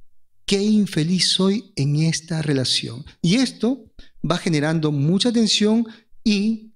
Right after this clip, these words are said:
conlleva al conflicto. ¿Qué condicionantes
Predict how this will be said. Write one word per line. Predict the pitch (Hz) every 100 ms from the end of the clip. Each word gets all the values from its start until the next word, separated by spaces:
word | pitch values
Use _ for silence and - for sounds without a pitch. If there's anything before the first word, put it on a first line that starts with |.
| -
conlleva | 147 135 156 156 165 175 - -
al | 135 143 135
conflicto. | - 113 - 123 117 - - 127 - - - - -
¿Qué | 262 277
condicionantes | 294 262 220 - 170 180 190 185 196 190 - -